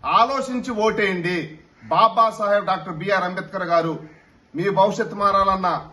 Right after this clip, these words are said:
మీ పిల్లల భవిష్యత్తు మారాలన్నా, మన సమస్య నుంచి బయటపడాలన్నా, మనల్ని ఎవరు ఇబ్బంది పెట్టారో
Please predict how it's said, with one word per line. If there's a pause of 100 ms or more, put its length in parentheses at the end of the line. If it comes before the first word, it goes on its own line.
(180)
మీ
పిల్లల
భవిష్యత్తు
మారాలన్నా, (280)
మన
సమస్య
నుంచి
బయటపడాలన్నా, (760)
మనల్ని
ఎవరు
ఇబ్బంది
పెట్టారో